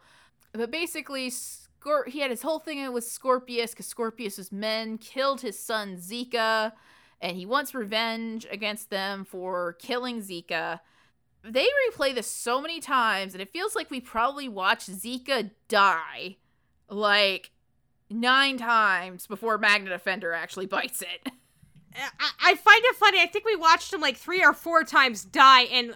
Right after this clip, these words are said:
Speaker 2: in, in one episode.
Speaker 1: Yeah, it's like, how many times do I need to see this little, like, this little clone of Magna Defender? 'Cause I should know, Zika just looks exactly like Magna Defender, but shorter.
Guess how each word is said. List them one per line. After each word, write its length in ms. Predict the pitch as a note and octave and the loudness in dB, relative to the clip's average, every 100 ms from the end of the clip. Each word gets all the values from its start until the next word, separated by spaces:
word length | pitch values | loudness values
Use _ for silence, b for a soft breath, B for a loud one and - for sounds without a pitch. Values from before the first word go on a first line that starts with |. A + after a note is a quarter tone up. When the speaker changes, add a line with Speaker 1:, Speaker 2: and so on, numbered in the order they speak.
| - | -4
Speaker 2:
in, 240 | B3 A#3+ - | -2 -2 -4
in 340 | A#3 B3 A3+ G#3+ | -4 -2 -4 4
one 220 | D#4 C#4 A#3 | 6 6 6
episode. 840 | B3+ C4 A#3 - G3 D#3+ D#3 A3 _ _ _ | 4 4 -4 -8 -10 -10 -14 -18 _ _ _
Speaker 1:
Yeah, 100 | C4 | -8
it's 80 | B3 | -6
like, 100 | B3 | -8
how 280 | - E4 G#4 B4 | -8 0 2 2
many 160 | B4 | -4
times 340 | - F#4 F4+ D4 | 0 2 2 0
do 80 | D4 | -4
I 60 | |
need 160 | D4 D#4 | -4 -8
to 80 | D#4 | -10
see 240 | - D#4 | -8 -8
this 160 | C#4 B3+ | -10 -8
little, 420 | B3 C#4 C#4+ C#4 | 0 2 2 0
like, 360 | C4+ B3 A3 _ _ _ _ _ _ _ _ _ _ _ | 0 -2 -4 _ _ _ _ _ _ _ _ _ _ _
this 180 | C#4+ C#4 | -10 -10
little 460 | C4 D4 E4+ D#4 C4+ | -8 -6 -2 -4 -4
clone 760 | - B3 C4+ D4+ C4 A3+ G#3+ | -6 -2 0 2 2 0 -4
of 260 | G#3 G#3+ G#3 | -2 0 0
Magna 380 | G#3 A#3+ C#4 B3 | 2 2 2 -2
Defender? 400 | G3 G#3+ G3 F#3+ | -6 -4 -4 -4
'Cause 100 | B3+ | -4
I 80 | E4 | -4
should 180 | F#4+ | -4
know, 140 | G#4 F4+ | -4 -4
Zika 440 | B3 D#4+ C5 C#5+ | -4 -4 -2 -2
just 180 | C5 B4 | -2 -4
looks 160 | G4 F#4 | -8 -10
exactly 460 | D#4 A3+ C4+ F4 | -8 0 0 0
like 200 | E4 C#4+ | -2 -4
Magna 280 | G3 A#3+ B3+ | -2 -2 -2
Defender, 360 | D4+ D4+ E4 E4+ | -4 -4 -4 -4
but 140 | C4 | -6
shorter. 440 | - A#3 G3+ D3+ | -6 -6 -6 -6